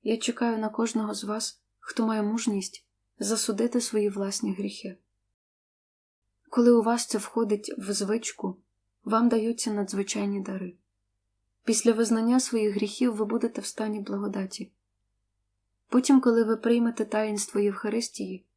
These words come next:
ви відчуєте приплив енергії, яка здивує вас.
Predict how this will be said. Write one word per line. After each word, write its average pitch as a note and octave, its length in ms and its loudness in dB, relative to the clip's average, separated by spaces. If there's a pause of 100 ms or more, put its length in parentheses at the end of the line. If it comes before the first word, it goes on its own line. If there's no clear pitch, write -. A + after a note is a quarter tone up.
(420)
ви A#3 300 6
відчуєте A#3+ 680 0
приплив G#3+ 640 -4
енергії, G#3 680 -6 (380)
яка A3+ 340 2
здивує G3+ 460 -4
вас. F#3+ 400 -12